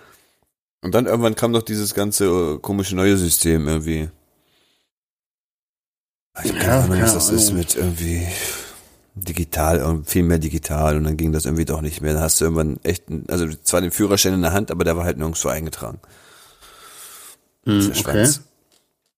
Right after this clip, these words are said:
Speaker 1: Muss ja irgendwo eingetragen werden. Wie heißt das hier? F-, F-, Meldeamt da, Fahrermeldeamt, äh, wie, was ist das?
Speaker 2: Ey, Bruder, ich hab keine Ahnung. Du fragst den Richtigen.
Speaker 1: Das ist doch ein
Speaker 2: Ich weiß nicht mal, wo mein
Speaker 1: Lappen, Alter.
Speaker 2: Führerschein ist.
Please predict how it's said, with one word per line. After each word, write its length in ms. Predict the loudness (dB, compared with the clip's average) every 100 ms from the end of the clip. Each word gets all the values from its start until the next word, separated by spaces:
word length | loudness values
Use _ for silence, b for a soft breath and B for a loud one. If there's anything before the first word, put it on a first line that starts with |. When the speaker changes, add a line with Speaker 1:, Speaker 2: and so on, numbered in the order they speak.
| _ _ _ _
Speaker 1:
Muss 180 | -4 -2
ja 80 | -2
irgendwo 180 | -2 -2
eingetragen 460 | -2 -2 -6 -6
werden. 120 | -6
Wie 60 | -4
heißt 180 | -4 -4
das 120 | -6
hier? 80 | -8
F-, 420 | -10 -12 -12 -12
F-, 600 | -12 -14 -12 -12 -12 -8 -2
Meldeamt 760 | 0 2 4 4 4 2 0
da, 140 | 0 0
Fahrermeldeamt, 1300 | -4 -6 -8 -6 -2 0 2 2 2 0 -2 -2
äh, 60 | -2 -2 0
wie, 300 | 0 0 -2
was 400 | -6 -6 -4 -2
ist 160 | -2 0
das? 40 | -2
Speaker 2:
Ey, 60 | -2
Bruder, 240 | -6 -4
ich 100 | -2
hab 100 | -2
keine 220 | 0 0 0
Ahnung. 320 | -2 -4 -8 _ _ _
Du 240 | -6 -4 -4
fragst 340 | 0 0 2
den 80 | 0
Richtigen. 400 | 0 0 -2 -2
Speaker 1:
Das 100 | -6
ist 80 | -4
doch 60 | -4
ein 100 | 0
Speaker 2:
Ich 60 |
weiß 140 | 2 4
nicht 100 | 4
mal, 20 |
wo 40 | 6
mein 80 | 6
Speaker 1:
Lappen, 120 | 4
Alter. 120 | 4
Speaker 2:
Führerschein 300 | 2 2 2
ist. 280 | 2 0